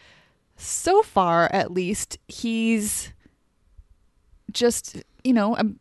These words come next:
I have slightly mixed feelings about the way they use <laughs> disability in Doctor Who. For the most part, I have actually negative feelings about it, 'cause usually it's somebody who is blatantly evil. In this case,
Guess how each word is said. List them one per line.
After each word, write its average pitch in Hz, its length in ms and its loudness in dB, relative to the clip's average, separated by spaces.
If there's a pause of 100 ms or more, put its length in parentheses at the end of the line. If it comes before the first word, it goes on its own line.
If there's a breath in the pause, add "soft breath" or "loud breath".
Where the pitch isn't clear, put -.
I 262 60 6
have 277 200 2
slightly 269 400 4
mixed 240 260 0
feelings 220 380 2
about 196 240 2
the 190 80 -2
way 185 200 2
they 185 120 2
use 180 260 -4
<laughs> - 220 -6
disability 190 520 0
in 180 80 -4
Doctor 180 280 0
Who. 185 300 -2 (140)
For 208 80 -4
the 208 80 0
most 233 240 4
part, 170 180 4
I 147 60 -4
have 147 160 -6
actually 143 340 -8
negative 147 380 -8 (120)
feelings 147 380 -12
about 147 180 -12
it, 139 80 -10
'cause 160 200 -12
usually 180 440 -4 (260 loud breath)
it's - 180 -4
somebody 165 260 -2
who 160 200 -4
is 147 280 -4
blatantly 151 640 -4
evil. 151 400 -6 (240 loud breath)
In 226 80 0
this 320 160 2
case, 339 400 -2